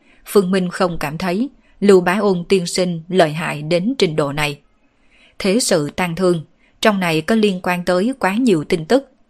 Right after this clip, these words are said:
Cho dù được xưng là sách thần tiên đoán thôi bối đồ, cũng chỉ bắt được đại khái tương lai mà thôi, chỉ đoán được đại khái quỹ tích vận chuyển của lịch sử.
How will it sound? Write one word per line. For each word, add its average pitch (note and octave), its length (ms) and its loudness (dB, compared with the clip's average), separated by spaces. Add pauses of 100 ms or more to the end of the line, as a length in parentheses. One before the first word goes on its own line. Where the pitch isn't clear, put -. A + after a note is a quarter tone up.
(320)
Cho A#3 120 4
dù F3+ 260 2
được D#3+ 160 0
xưng F#3 260 -2
là D#3 300 -2
sách - 320 -2
thần D#3+ 220 -4
tiên E3+ 260 0
đoán F3+ 380 -2
thôi F3+ 240 2
bối E3+ 220 -2
đồ, D#3+ 300 2 (440)
cũng D#3+ 180 4
chỉ D#3+ 160 2
bắt B3 220 -2
được E3+ 220 0
đại D3 180 -4
khái F#3 460 -4
tương F3+ 180 0
lai F3 280 -4
mà D#3 160 -6
thôi, E3+ 260 -2 (500)
chỉ E3+ 160 2
đoán F3 240 -2
được F3 280 2 (180)
đại D#3 180 0
khái F3 260 -2
quỹ - 180 -2
tích C#4+ 220 -4
vận C#3+ 240 -4
chuyển D#3+ 320 -4
của E3+ 140 0
lịch E3+ 180 -2
sử. D3+ 340 -4